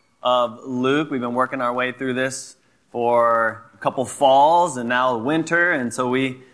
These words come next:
we've been making our way through, but it's amazing to just go through it verse by verse, section by section, and discover God's Word with you.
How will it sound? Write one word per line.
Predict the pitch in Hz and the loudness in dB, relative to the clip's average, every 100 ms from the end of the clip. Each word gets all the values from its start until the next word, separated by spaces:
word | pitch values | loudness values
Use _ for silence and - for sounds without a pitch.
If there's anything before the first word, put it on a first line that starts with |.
| _ _ _ | _ _ _
we've | 123 127 | -2 2
been | 131 | 2
making | 139 143 | 2 0
our | |
way | 139 135 | 0 -2
through, | 139 151 | -2 -2
but | 139 127 | 0 -2
it's | 123 131 | -4 -4
amazing | 127 139 135 127 | -2 -2 -2 -2
to | 117 110 110 - | 0 0 -2 -8
just | 135 123 | -8 -2
go | 143 143 | 0 0
through | 147 143 123 | 0 2 2
it | 104 - - 113 | -2 -16 -18 -2
verse | 139 | -2
by | 135 127 | 2 0
verse, | 131 139 139 135 - | 2 0 0 -4 -6
section | - 135 139 | -4 -2 -2
by | 123 | -4
section, | - 127 - 131 117 | -2 -2 -2 -4 -2
and | 107 - _ _ | -6 -8 _ _
discover | 123 - 131 123 | -8 -2 0 2
God's | 123 120 | 0 0
Word | 117 135 | 0 0
with | 139 147 | 0 0
you. | 156 160 | 0 -2